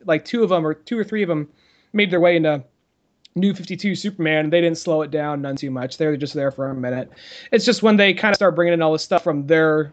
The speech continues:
universe. I mean, I say their, like, them, as if they have a choice over it. The writer <laughs> starts bringing stuff in from their book into the other book. It's kinda like, "I don't know who the fuck you people are," you know? Even though I guess it's all probably in some way a spin-off from Superman, 'cause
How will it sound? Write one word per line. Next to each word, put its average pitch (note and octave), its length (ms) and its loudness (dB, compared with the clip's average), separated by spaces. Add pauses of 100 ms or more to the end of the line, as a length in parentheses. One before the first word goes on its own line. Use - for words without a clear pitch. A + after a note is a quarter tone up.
universe. C#3 640 -6
I - 20 -8
mean, F3+ 120 2
I - 20 2
say E3+ 220 0
their, C#3+ 440 0 (120)
like, D#3 180 -4
them, C#3+ 220 -2
as C3+ 100 -8
if C#3 60 -12
they C#3+ 80 -4
have C#3 80 -2
a C#3 40 -8
choice C#3+ 340 -10
over C3 240 -6
it. D3 120 -8
The C#3+ 80 -10
writer E3+ 640 0 (120)
<laughs> F3+ 120 -18
starts F3+ 240 -6
bringing F3+ 160 -6
stuff F3 240 -4
in E3 100 -4
from D3+ 220 -8
their F#3 180 2
book C#3+ 360 -8
into E3 220 -12
the D3+ 140 -6
other D#3+ 140 -4
book. C3+ 240 -10
It's - 100 -18
kinda E3+ 200 -10
like, D#3+ 120 -12
"I G#3+ 60 0
don't A3 100 -2
know G#3+ 140 -2
who G3+ 100 -4
the G3 80 -4
fuck F#3+ 300 -10
you F3+ 120 -10
people F3+ 380 -6
are," F#3+ 600 -2
you D3 120 -10
know? C#3+ 320 -6 (340)
Even G#3 160 2
though G3+ 80 6
I F#3+ 60 6
guess F3+ 240 0
it's D3 100 -12
all D#3+ 120 2
probably D#3 320 0
in D3+ 40 -6
some D#3+ 240 -4
way D3+ 220 0
a C3+ 80 -4
spin-off C#3 540 -4 (100)
from D3+ 220 -6
Superman, C3 500 -8
'cause C3 300 -10